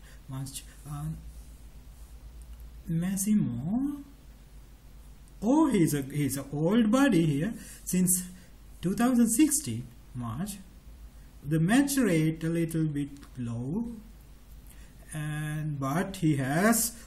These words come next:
lot of good words. I, I'm sure he's a, he's an experienced one here. He's from Italy.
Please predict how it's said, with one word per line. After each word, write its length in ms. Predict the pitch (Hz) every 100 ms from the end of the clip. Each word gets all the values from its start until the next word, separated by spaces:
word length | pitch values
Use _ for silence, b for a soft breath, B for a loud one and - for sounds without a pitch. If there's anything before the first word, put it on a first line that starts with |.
| -
lot 240 | 131 143 202
of 220 | 214 190
good 260 | 226 214
words. 400 | 247 185 147 - - - - - - - -
I, 220 | 120 139 135 139
I'm 240 | 143 156
sure 380 | 156 175 135 139 B B B -
he's 260 | 151 147 165
a, 160 | 143 - - - - - - - - B B B -
he's 160 | 175 180
an 80 | 135
experienced 580 | - - 214 147 123
one 140 | 123 113
here. 240 | 104 131 - - B B B B -
He's 180 | 196 196
from 240 | - 320
Italy. 460 | 254 - 135 151